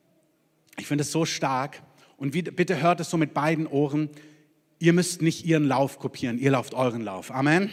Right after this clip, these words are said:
Amen. Aber ihr habt gehört, und so ist es im Leben mit Gott. Gott gibt uns einfach manchmal den nächsten Schritt und er sagt, „Komm.“ Er macht es übrigens ganz oft. Nicht nur im Alten Testament, sondern auch im Neuen Testament. „Petrus, komm.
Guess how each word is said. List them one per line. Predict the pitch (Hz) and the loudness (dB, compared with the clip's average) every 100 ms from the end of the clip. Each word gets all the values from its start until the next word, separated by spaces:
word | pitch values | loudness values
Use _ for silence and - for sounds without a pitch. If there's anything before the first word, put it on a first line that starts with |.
| - - - - - - | -10 -20 -20 -20 -20 -14
Amen. | 107 123 120 117 101 85 - - - - | -2 0 2 0 -6 -8 -18 -20 -20 -10
Aber | 135 156 | -2 -2
ihr | 190 208 180 | 4 4 4
habt | 175 - | -2 -6
gehört, | 139 160 151 | -2 0 0
und | 147 | 2
so | 165 | 2
ist | 196 208 | 2 0
es | - | -2
im | 143 | -2
Leben | 113 104 | -2 -6
mit | 101 | -8
Gott. | 104 98 - | -10 -8 0
Gott | 190 196 | 0 2
gibt | 180 175 | -4 -2
uns | 147 | -6
einfach | - 160 160 127 | -2 -2 -2 -4
manchmal | 131 143 139 131 | -4 -4 -4 -2
den | 123 | 0
nächsten | 117 123 - 120 | 0 -2 -8 -10
Schritt | - 107 - - - _ | -8 -10 -12 -20 -20 _
und | 123 | -14
er | 127 | -12
sagt, | 120 - | -12 -12
„Komm.“ | - - 127 82 - _ - - | -12 -6 -6 -8 -16 _ -20 -2
Er | 190 | 2
macht | 208 196 | 2 0
es | 226 | 0
übrigens | 180 175 185 - | 2 4 4 2
ganz | 175 156 - | 0 0 2
oft. | - 269 - - - _ _ _ _ _ _ - | 0 -2 -6 -20 -20 _ _ _ _ _ _ 2
Nicht | 202 - | 2 4
nur | 208 | 0
im | |
Alten | 190 294 - | 2 0 0
Testament, | 226 - 131 107 95 | -8 -4 -6 -6 -2
sondern | 185 202 | -2 0
auch | 208 | 2
im | 208 | 2
Neuen | 233 | 2
Testament. | 220 165 147 127 | 0 -2 -2 0
„Petrus, | 214 220 220 220 - - _ _ | 0 2 0 0 -12 -20 _ _
komm. | 311 | -6